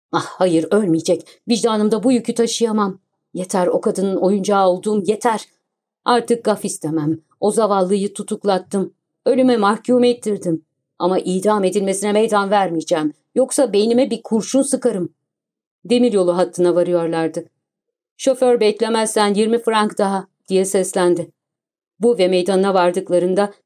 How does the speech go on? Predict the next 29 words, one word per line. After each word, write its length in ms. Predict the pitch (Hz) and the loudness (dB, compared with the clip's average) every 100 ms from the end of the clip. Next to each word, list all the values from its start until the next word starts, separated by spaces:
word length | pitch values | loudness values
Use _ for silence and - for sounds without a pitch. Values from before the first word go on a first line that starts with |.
| _ | _
"Emniyet 400 | 196 220 269 285 | 0 2 2 2
müdürlüğünün 460 | 254 262 247 262 269 | 2 2 4 4 4
önünde 400 | 240 247 247 247 | 4 4 2 0
dur." 220 | 175 - _ 151 | -4 -8 _ -2
diye 200 | 190 196 | 0 0
emretti. 600 | 180 190 170 165 165 160 _ _ _ _ _ _ _ - | 0 0 0 0 -6 -10 _ _ _ _ _ _ _ -2
Lupin 360 | 226 214 202 208 _ | 0 0 -2 -4 _
avluyu 440 | - 214 190 220 208 | -2 0 0 -2 0
koşa 320 | 226 208 254 | -2 0 0
koşa 260 | 233 214 233 | 0 0 -2
geçti, 400 | 208 196 - 185 | 0 -2 -4 -4
yukarı 400 | 202 226 202 196 | -2 -2 -2 -4
çıktı. 400 | 196 - 180 - _ _ _ _ _ _ _ _ _ _ - | -8 -6 -8 -8 _ _ _ _ _ _ _ _ _ _ -4
Bir 100 | 294 | 0
kağıda 460 | 240 196 190 220 - _ - | 0 0 0 -2 -6 _ -2
Prens 260 | 220 226 | 0 0
Segnan 400 | 220 226 185 202 | 0 -2 0 0
yazdı 420 | 180 175 175 180 196 | 0 2 0 0 0
ve 80 | |
hademeyi 640 | 190 202 208 214 208 226 - _ | 0 0 0 0 2 0 -4 _
bir 80 | 226 | -4
köşeye 360 | 240 220 226 220 | -2 0 0 0
çekip, 340 | 190 185 - _ _ - | -2 -4 -6 _ _ -2
"Ben 240 | 214 196 | 2 2
Lupin." 420 | 208 185 170 160 _ 185 | 0 0 -2 -2 _ -2
dedi. 280 | 175 - _ _ _ - | -2 -4 _ _ _ -2
"Tanıdın 480 | 220 247 226 196 | 0 2 0 -2
değil 160 | 208 269 | 0 2
mi? 240 | 190 175 | 0 -4